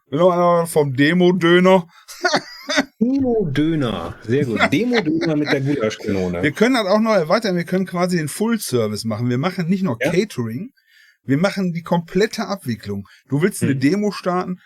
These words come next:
Speaker 1: mal angenommen, du hast keinen Bock zu arbeiten. Du kannst ja dann auch, äh, dich politisch, äh, engagiert fünf Tage im Jahr, wer das nicht weiß, ne, fünf Tage im Jahr darf man sich politisch bilden oder ich glaub, so eine Demo gehört auch
Speaker 2: Mhm.
Speaker 1: dazu vielleicht.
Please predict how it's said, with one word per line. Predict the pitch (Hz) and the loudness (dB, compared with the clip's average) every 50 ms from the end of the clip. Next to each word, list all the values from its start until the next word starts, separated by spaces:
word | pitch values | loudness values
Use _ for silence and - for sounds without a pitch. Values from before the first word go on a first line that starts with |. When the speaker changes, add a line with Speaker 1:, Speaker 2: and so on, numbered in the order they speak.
| _ _ - | _ _ -8
Speaker 1:
mal | 117 127 147 | -6 -6 -4
angenommen, | 160 160 156 147 143 | -4 -6 -4 -2 -2
du | 143 | -2
hast | 139 - | -4 -4
keinen | - 131 131 | -4 -4 -4
Bock | 127 127 - - | -4 -6 -8 -8
zu | 143 127 | -8 -6
arbeiten. | 87 87 98 98 95 98 92 80 | -4 -4 -2 0 0 0 -2 -2
Du | 90 98 | -6 -8
kannst | - 147 151 170 - 147 | -6 -4 -4 -4 -2 -2
ja | 139 123 | -2 0
dann | 120 117 120 110 | 0 0 -2 0
auch, | 113 135 117 117 117 - | -2 -2 -4 -4 -12 -8
äh, | - 123 120 117 117 117 117 113 113 | -4 -2 0 0 0 2 0 0 -2
dich | 117 120 120 117 - | -4 -6 -8 -8 -8
politisch, | - 131 135 165 165 139 131 123 - - - _ _ _ _ _ _ | -6 -6 -6 -4 -4 -6 -6 -6 -6 -12 -16 _ _ _ _ _ _
äh, | 107 110 | -8 -6
engagiert | 113 92 117 123 127 127 123 107 123 139 143 | -6 -4 -2 -2 0 0 0 0 0 -2 -2
fünf | - 143 143 131 - | -2 -4 -6 -6 -4
Tage | - 139 127 131 131 120 113 | -2 -2 0 0 -2 -2 -4
im | 113 113 | -4 -2
Jahr, | 117 120 139 165 175 160 | 0 0 0 0 -2 -2
wer | 123 123 123 | -2 -2 -4
das | 113 | -4
nicht | 113 117 107 117 | -6 -8 -6 -6
weiß, | 113 110 120 143 139 - | -4 -4 -4 -4 -6 -6
ne, | 131 139 | -8 -8
fünf | 135 - 147 147 139 | -6 -8 -10 -10 -6
Tage | - 135 131 123 117 | -6 -4 -2 -2 -2
im | 113 113 | -2 -2
Jahr | 120 135 | -2 -2
darf | 123 120 135 123 - | -2 -2 -2 -2 -4
man | 127 117 113 | -6 -6 -4
sich | 117 120 117 - | -4 -6 -8 -8
politisch | - 117 110 - 92 - - | -10 -10 -10 -10 -14 -10 -4
bilden | 127 131 143 151 175 190 202 190 | 0 0 2 2 2 0 -2 -2
oder | 127 113 117 117 | -4 -4 -6 -6
ich | 110 | -6
glaub, | - 123 117 | -8 -10 -8
so | 123 120 | -6 -6
eine | 113 110 | -6 -4
Demo | 117 127 160 156 131 | -4 -4 -4 -4 -4
gehört | 120 110 117 | -4 -6 -4
auch | 147 | -2
Speaker 2:
Mhm. | 135 131 127 | -2 -2 -2
Speaker 1:
dazu | - - 190 | -4 -8 -14
vielleicht. | 180 170 170 170 170 175 190 190 | -12 -10 -10 -8 -6 -6 -6 -8